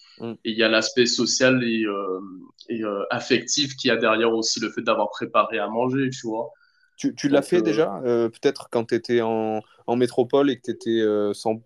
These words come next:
Speaker 1: pour cent, entre guillemets, végétalien, est-ce que ça t'est arrivé de dire à des gens, « Bah, je mange pas ce que vous avez fait » ?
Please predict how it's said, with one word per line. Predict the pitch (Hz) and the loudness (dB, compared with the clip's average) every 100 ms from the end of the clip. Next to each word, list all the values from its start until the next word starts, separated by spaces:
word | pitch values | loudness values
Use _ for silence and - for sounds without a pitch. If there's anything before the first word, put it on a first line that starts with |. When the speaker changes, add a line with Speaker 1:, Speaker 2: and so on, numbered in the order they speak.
| - | -10
Speaker 1:
pour | 120 110 | -10 -4
cent, | 135 120 | 0 0
entre | - | 0
guillemets, | 113 110 117 | -2 0 0
végétalien, | 113 107 104 113 143 | 0 -2 0 0 0
est-ce | 151 | -4
que | - | -2
ça | 120 | 0
t'est | 110 117 | 4 4
arrivé | 117 120 143 | 4 2 -4
de | |
dire | 131 120 127 | -6 -2 2
à | 113 107 | 2 0
des | 110 | -2
gens, « | 110 127 | -6 -6
Bah, | 120 104 | -6 -6
je | |
mange | 107 107 | -6 -6
pas | 117 | -8
ce | - | -8
que | - | -12
vous | 107 | -10
avez | 110 | -8
fait » ? | - | -10